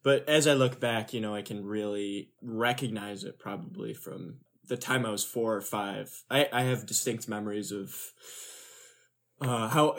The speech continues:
how I perceive anxiety, right, is, is kinda like this unconditional worry.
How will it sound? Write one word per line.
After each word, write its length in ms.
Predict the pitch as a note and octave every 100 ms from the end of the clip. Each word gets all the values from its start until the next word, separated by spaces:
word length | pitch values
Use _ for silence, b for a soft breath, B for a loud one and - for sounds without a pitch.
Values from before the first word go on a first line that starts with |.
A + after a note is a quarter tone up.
| -
how 220 | D#3+ D3
I 180 | D3 D#3
perceive 460 | D#3 C#3 D3 C3+
anxiety, 480 | B2 A#2+ A#2 A#2 A2+
right, 180 | A2 A2
is, 300 | G2+ G2 -
is 200 | A2 A2
kinda 360 | - B2 A2+ G#2
like 220 | G#2 G#2+
this 400 | A2 G2 - - _ G#2
unconditional 800 | A2+ A2+ A#2+ A#2 A#2 C3 G#2+ G#2+
worry. 440 | A2 G#2 G#2+ G#2+